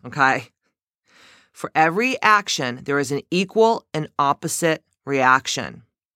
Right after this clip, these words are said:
We can achieve nothing without paying the price. You have to pay the price. So he talks about in The Strangest Secret, if you wanna be a, a physician or a doctor or a surgeon, you're gonna have to pay the price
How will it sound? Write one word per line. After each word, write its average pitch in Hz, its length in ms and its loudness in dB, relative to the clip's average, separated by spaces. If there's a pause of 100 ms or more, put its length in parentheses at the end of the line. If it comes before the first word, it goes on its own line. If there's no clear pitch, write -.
(480)
We 208 380 0
can 254 180 0
achieve 226 500 2 (120)
nothing 190 680 0 (500)
without 180 380 2
paying 202 560 -2 (120)
the 180 100 -8
price. 175 800 -4 (440)
You 185 140 -4
have 226 460 0
to 254 100 -4
pay 196 480 -2
the 196 100 -6
price. 180 440 0 (180)
So - 140 -2
he 208 100 0
talks 254 340 2
about 226 220 -4
in 202 140 -4
The 185 220 -2 (180)
Strangest 196 340 0
Secret, 190 300 -2 (200)
if 165 140 -8
you 220 140 0
wanna 311 160 4
be 240 180 2
a, 208 120 2 (100)
a 170 40 2
physician 175 520 0
or 185 100 4
a 151 80 2
doctor 170 400 4
or 151 40 2
a - 40 -2
surgeon, 208 480 0 (220)
you're 214 180 4
gonna 285 100 2
have 302 140 -2
to 254 100 0
pay 202 220 2
the 214 80 2
price 175 560 -2